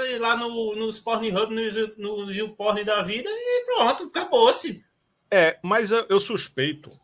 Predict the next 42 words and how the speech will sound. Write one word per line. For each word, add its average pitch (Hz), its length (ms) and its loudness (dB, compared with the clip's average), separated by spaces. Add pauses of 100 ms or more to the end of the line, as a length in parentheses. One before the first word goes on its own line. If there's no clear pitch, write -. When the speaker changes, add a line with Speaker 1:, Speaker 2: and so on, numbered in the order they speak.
Speaker 2:
Cristiano 113 640 -8 (100)
e 113 280 -2
Speaker 1:
Hum. 120 60 2
Speaker 2:
amigos 117 420 -4
aqui, 107 420 -8
suspeito - 500 -2
fortemente 143 680 0 (500)
que 202 100 0
isso 220 160 2
é - 20 6
um, 247 240 0
é 190 60 -2
uma 233 200 0
lenda, 143 320 0
porque - 380 -8 (160)
essa 247 200 2
Speaker 1:
Eu - 40 2
concordo, 233 240 2
Speaker 2:
versão, 240 180 4 (100)
Speaker 1:
eu 104 80 -10 (280)
concordo. 226 160 0
Speaker 2:
essa 214 200 4
versão 156 300 2
é - 20 0
muito 233 320 -2
mais 139 260 4
interessante 131 600 -4
do 220 120 -10
que 247 100 -2
dizer 214 280 2
que 240 140 -8
chamaram 147 680 2 (340)
uma, 143 260 -2
uma 147 160 0
menina, 147 240 -2
"É, 220 160 0 (180)
dá, - 180 -4
faz 262 180 0
um 254 60 -4
gemido 170 320 0
aqui", 143 340 -2 (440)
né? 151 180 -6